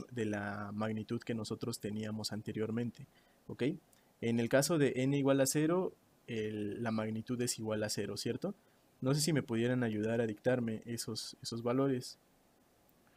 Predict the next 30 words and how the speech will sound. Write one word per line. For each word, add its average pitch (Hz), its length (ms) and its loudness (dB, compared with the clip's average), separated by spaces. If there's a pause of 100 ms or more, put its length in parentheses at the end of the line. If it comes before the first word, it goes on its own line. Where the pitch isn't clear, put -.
(640)
Entonces 127 480 -2
aquí 117 320 -2
tendríamos 123 680 0
cero 165 440 2 (1120)
y 117 160 4
esto, 139 640 4
eh, 104 420 -2
bueno, 117 160 -2
lo 110 80 0
voy 110 160 0
a 117 40 0
ilustrar 110 420 0
así, 110 180 -2
estaría 113 360 -2
multiplicando 117 920 -2
a 104 140 -2
esta 107 280 -4
expresión, - 540 -8
¿no? 165 160 -6 (800)
Después, 131 380 2
en 135 100 4
el 117 120 0
caso 135 360 2
de 113 260 2
X 139 640 2 (1300)
de 110 280 0
N 127 260 2
igual 120 280 4
a 117 80 4
uno, 139 420 0